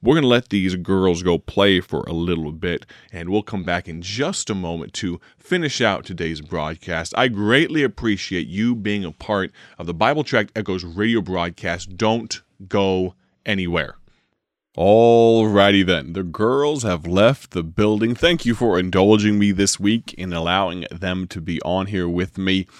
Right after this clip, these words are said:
Greatly appreciate your listenership once again.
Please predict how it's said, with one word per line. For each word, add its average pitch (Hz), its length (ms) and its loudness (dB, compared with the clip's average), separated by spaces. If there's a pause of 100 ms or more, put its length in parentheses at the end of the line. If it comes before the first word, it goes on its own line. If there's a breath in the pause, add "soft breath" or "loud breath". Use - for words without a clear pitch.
(220 soft breath)
Greatly 127 320 4
appreciate 110 540 0
your 85 140 -4
listenership 95 640 -4
once 95 240 -6
again. 87 500 -4